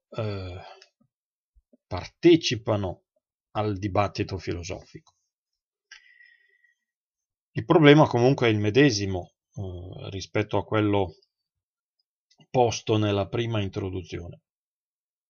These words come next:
Da dove ha origine il mondo dell'esperienza?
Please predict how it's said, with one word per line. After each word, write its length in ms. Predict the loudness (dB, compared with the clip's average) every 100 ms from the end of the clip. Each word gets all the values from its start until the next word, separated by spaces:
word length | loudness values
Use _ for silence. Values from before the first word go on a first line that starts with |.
| _ _ _ _ _
Da 240 | 4 4
dove 420 | 8 8 8 4 0
ha 220 | -2 -2
origine 720 | 0 0 -2 -6 -6 -8 -10 _ -4
il 180 | -2 0
mondo 480 | 4 4 4 2
dell'esperienza? 1000 | 2 2 0 -2 -6 -6 -10 -14 -20 -20